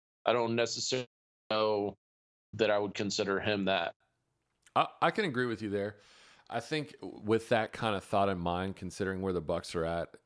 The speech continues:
Speaker 2: I think, you know, and I kinda was asking you these 'cause I was trying to get at the same thought. I think Nick Chubb, Darius Guice, Ronald Jones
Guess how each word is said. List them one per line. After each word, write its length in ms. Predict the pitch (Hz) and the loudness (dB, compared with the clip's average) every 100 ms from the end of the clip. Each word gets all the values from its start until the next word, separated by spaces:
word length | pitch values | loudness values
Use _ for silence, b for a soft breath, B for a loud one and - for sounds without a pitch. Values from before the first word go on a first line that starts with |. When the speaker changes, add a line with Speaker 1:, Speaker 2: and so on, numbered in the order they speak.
| - | -8
Speaker 2:
I 120 | 87 | -6
think, 500 | - - 110 104 - _ b b b b b | -6 -2 -2 -2 -6 _ b b b b b
you 100 | 107 | 0
know, 100 | 110 | 2
and 80 | 110 | 2
I 40 | |
kinda 240 | 110 127 117 | 0 0 0
was 140 | 101 | 2
asking 300 | 98 98 101 | 0 0 -4
you 100 | 95 | -4
these 240 | 87 90 82 | -4 -4 -4
'cause 200 | 92 85 | -4 -2
I 120 | 85 | -2
was 180 | 87 - | -2 -4
trying 180 | 110 98 | -6 -6
to 60 | |
get 180 | 82 87 | -4 -4
at 100 | 82 | -4
the 80 | 78 | -8
same 260 | - 85 | -8 -8
thought. 340 | 80 85 80 - | -4 0 0 -2
I 100 | 98 | -4
think 240 | - 123 | -2 -4
Nick 320 | 104 104 104 - | -2 -2 -2 -4
Chubb, 460 | - 95 92 90 | 0 2 2 0
Darius 440 | 101 95 95 90 - | 0 2 2 -2 -4
Guice, 580 | 92 82 82 82 - - - | -2 -2 -2 -6 -14 -20 -8
Ronald 420 | 85 95 101 95 | -2 0 0 -2
Jones 480 | 92 92 95 87 | -4 -2 -4 -8